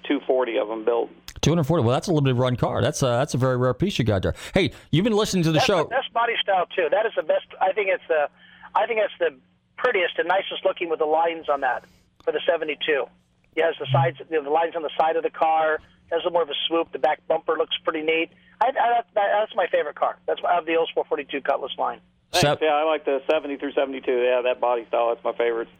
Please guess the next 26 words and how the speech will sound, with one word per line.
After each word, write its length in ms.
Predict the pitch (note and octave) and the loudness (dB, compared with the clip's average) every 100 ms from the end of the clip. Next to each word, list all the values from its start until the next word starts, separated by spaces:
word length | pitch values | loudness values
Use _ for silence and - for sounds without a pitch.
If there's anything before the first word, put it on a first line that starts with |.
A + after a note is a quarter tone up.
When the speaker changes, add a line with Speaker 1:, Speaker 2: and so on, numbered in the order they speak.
| - - | -20 -2
Speaker 1:
That 200 | C#3+ D3+ | 0 0
and 80 | C#3 | -2
the 80 | C3 | -2
Buick 200 | A#2+ C#3+ D3 | 0 0 2
Speaker 3:
Exactly. 280 | D#3 C#3+ C3+ | 0 0 0
Speaker 1:
G 80 | C3+ C3 A#2+ | 0 -2 -6
Ss. 40 | A2 - _ _ _ - - - | -12 -18 _ _ _ -20 -20 -2
Speaker 2:
Well, 100 | C3+ | 0
Ken, 260 | - A3 E3 | 4 4 4
now 100 | C#3+ | 2
you 180 | C#3 | 2
Speaker 3:
Sure. 80 | - | 2
Speaker 2:
pro-, 160 | A#3 - - _ - | 0 0 -8 _ 0
Ken, 200 | G#3+ D#3+ | 2 2
you 100 | G3 | 2
probably 320 | B3 G3 F3+ | 2 2 2
attend 260 | D#3 F#3 F#3 | 2 0 2
a 40 | |
lot 160 | D3+ D3 | 2 0
of 60 | |
car 180 | - F3 | 0 0
shows 240 | - B2 | 0 0
around 200 | A2 A2 | 2 2
here, 100 | A2 | 2
don't 220 | G#2 B2+ A2 | 2 0 0
you? 120 | F#2 | -2